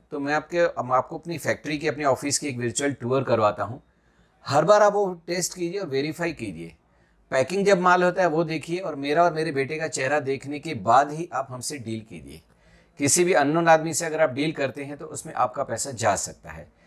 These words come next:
आइए मैं एक बार आपको अपनी पूरी फैक्ट्री की, ऑफिस की पूरी virtual visit करवाता हूँ। साथियों, ये हमारा iBoys brand।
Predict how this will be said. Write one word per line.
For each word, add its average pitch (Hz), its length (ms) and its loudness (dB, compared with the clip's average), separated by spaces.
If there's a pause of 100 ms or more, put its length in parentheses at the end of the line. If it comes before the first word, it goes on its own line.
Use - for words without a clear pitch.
(240)
आइए 160 240 6
मैं 185 120 2
एक 160 100 -2
बार 175 140 6
आपको 165 240 4
अपनी 170 220 -6
पूरी 151 300 -4
फैक्ट्री 151 380 -6
की, 151 120 -4
ऑफिस 131 340 0
की 143 80 -10
पूरी 139 220 -6
virtual 117 320 -4
visit 101 300 -6
करवाता - 380 -10
हूँ। - 1000 -14
साथियों, 147 440 6 (400)
ये 135 140 2
हमारा 139 420 6
iBoys 123 380 4
brand। 143 240 0